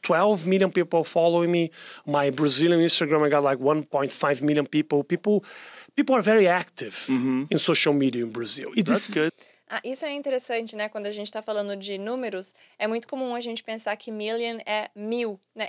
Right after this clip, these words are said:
Speaker 3: Eu, pelo menos, cometi esse erro quando eu tava começando a estudar inglês. Então, só pra lembrar, a hundred é cem, tá? Então, hundred é o que a gente vai usar no final de números de centenas, tá bom? Então, one hundred, two hundred, three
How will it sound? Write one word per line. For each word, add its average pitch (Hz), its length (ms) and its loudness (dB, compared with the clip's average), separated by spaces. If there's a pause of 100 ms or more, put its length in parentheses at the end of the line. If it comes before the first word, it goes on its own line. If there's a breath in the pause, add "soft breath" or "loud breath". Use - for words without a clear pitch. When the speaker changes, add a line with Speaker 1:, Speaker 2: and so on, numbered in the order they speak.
Speaker 3:
Eu, 233 140 -2
pelo 262 180 -2
menos, 240 220 -8
cometi 233 340 -8
esse 226 260 -8
erro 208 240 -6
quando 208 200 -10
eu 202 80 -12
tava 196 200 -6
começando 202 380 -10
a 196 60 -8
estudar 208 240 -8
inglês. 208 360 -10
Então, 202 280 -8
só 208 160 -4
pra 226 100 -6
lembrar, 220 400 -2 (400 soft breath)
a 208 80 -6
hundred 233 560 0 (160)
é 208 300 -2
cem, 208 520 -2 (200)
tá? 233 180 -2
Então, 208 240 -6
hundred 214 540 -4
é 208 80 0
o - 20 -18
que 202 80 -8
a 202 40 -6
gente 202 180 -12
vai 196 120 -2
usar 190 220 -6
no 190 160 -14
final 180 400 -8 (140)
de 170 260 -12
números 185 500 -10
de 202 360 -10
centenas, 214 460 -8 (440)
tá - 100 -14
bom? 254 120 -8 (360 soft breath)
Então, 208 240 -8
one 208 320 0
hundred, 302 460 -2
two 202 160 -6 (160)
hundred, 262 460 -2
three 190 200 -8